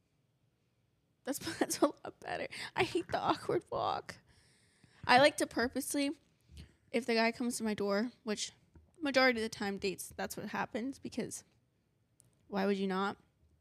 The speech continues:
And I'll slowly walk so he has time to get to my door and open my door. Or sometimes if they don't get it, I'll just stand there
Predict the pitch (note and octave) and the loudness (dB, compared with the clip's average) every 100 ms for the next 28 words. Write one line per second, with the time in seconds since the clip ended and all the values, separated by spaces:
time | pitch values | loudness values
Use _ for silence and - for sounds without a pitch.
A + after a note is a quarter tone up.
0 | _ _ _ _ _ _ _ - - A3 | _ _ _ _ _ _ _ -18 -4 -2
1 | G3+ - - - G3 F#3+ F3+ E3+ - - | -2 -2 -4 -4 -6 -6 -6 -10 -14 -20
2 | _ _ - - _ - - _ _ _ | _ _ -20 -20 _ -20 -20 _ _ _
3 | _ _ _ - G3 G3 - A3 G3+ G#3 | _ _ _ -8 -6 -4 -6 -6 -6 -6
4 | G#3 F#3 - F#3+ F#3 A3 G3+ D#3+ D#3+ A3 | -10 -10 -10 -8 -8 -10 -8 -6 -6 -8
5 | - - _ _ _ _ _ _ _ _ | -12 -20 _ _ _ _ _ _ _ _
6 | _ G3+ E3+ D3+ G3 G3+ F3+ G3 G#2 A#2+ | _ -10 -10 -12 -14 -14 -14 -14 -14 -12
7 | B3 - _ _ _ _ _ _ _ - | -12 -14 _ _ _ _ _ _ _ -20
8 | _ A#3+ A3 A3 A3 A3+ A3+ A3 G#3 G3+ | _ 0 2 2 2 2 0 0 -2 0
9 | F#3+ D3 G3 G#3 C4 - _ _ _ _ | -2 -2 -2 2 2 0 _ _ _ _
10 | - A3 G#3+ - - - F#3 F#3 F#3+ F3+ | 0 2 2 2 0 -2 -2 -2 -2 -2